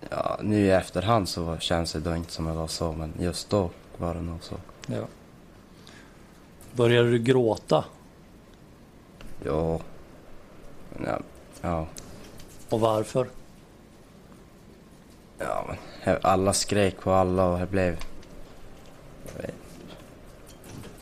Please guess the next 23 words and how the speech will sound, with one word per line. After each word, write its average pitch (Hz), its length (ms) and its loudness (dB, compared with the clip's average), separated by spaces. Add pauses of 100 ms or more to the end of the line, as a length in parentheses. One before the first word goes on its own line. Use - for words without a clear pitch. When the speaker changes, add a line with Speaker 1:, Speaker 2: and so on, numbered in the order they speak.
(1700)
Speaker 2:
Och 123 120 0
det 117 120 6
här 123 140 6
med 127 180 4
pedofil, 127 720 4
vem 127 160 6
var 127 140 8
det 117 60 4
som 120 160 2
sa 117 360 4
det 117 100 4
om 117 100 2
pedofil? 117 640 0 (2250)
Speaker 1:
Ja, - 280 -2 (520)
som - 220 -4
jag 95 100 0
sa 95 280 2
så 92 160 -4
var 90 140 -2
det 92 60 -2
väl 87 160 -2
Robert. 90 580 -8 (440)
Speaker 2:
Ja. 110 140 -2